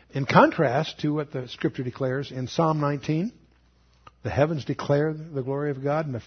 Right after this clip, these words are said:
firmament shows his handiwork." And you go right through that psalm. You, you can't go to the, even to the night sky without being confronted with the majesty of God. And of course, Romans one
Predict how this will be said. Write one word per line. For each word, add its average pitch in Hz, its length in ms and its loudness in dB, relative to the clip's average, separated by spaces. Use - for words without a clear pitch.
firmament 170 320 -2
shows 151 260 -4
his 127 140 -8
handiwork." 135 440 -6
And 131 80 0
you 131 80 0
go 139 60 2
right 151 200 2
through 165 200 -2
that 151 180 -2
psalm. 160 340 -2
You, 135 240 -4
you 131 140 -4
can't 196 340 0
go 160 120 0
to 156 80 0
the, - 240 -10
even 180 240 -2
to 147 100 -4
the 143 60 -8
night 175 180 0
sky 180 380 -2
without 131 260 -2
being 147 160 -4
confronted 131 640 4
with 120 100 -2
the 117 60 -2
majesty 139 480 0
of 127 100 -4
God. 147 320 -6
And 127 80 0
of 120 60 -2
course, 131 200 0
Romans 135 520 0
one 123 420 -2